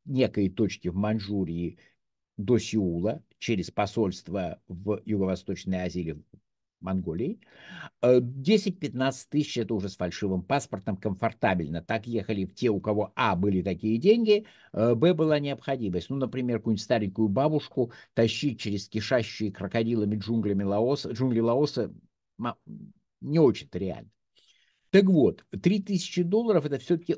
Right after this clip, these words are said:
очень большие деньги. Это были деньги, на которые заработать подавляющее большинство мигрантов не могло.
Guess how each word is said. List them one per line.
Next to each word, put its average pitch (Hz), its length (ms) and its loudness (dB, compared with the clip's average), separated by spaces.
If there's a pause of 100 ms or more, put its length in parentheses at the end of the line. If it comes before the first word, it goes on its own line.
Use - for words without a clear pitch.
очень 143 380 2
большие 90 420 -6
деньги. 78 320 -8
Это 135 200 -2
были 143 200 2
деньги, 165 420 2
на 143 120 -2
которые 151 540 2
заработать 139 720 0
подавляющее 131 920 0
большинство 117 600 -2
мигрантов 113 720 0
не 127 320 4
могло. 117 640 0